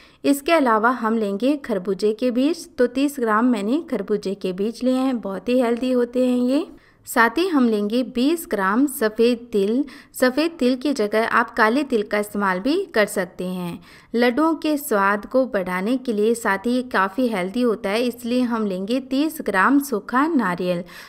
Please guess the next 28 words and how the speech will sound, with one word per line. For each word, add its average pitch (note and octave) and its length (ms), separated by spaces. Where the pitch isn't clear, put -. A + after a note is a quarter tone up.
तो B3+ 120
जो B3+ 240
ब्राउन A3 360
कलर G#3 280
का A3+ 200
गोला G3 340
आता G#3+ 220
है, B3 160
उसको C#4 340
कद्दूकस A3 520
करके C4 340
ले B3+ 180
सकते B3+ 360
हैं, D4 140
या C#4+ 160
फिर C#4 220
रेडीमेड G#3 540
इस G#3 200
तरह G3+ 220
से C4 240
ड्राई G3+ 260
कोकोनट G3+ 540
आता G#3+ 260
है, B3+ 180
वो A#3 240
ले F3+ 180
सकते F3 400
हैं। E3 160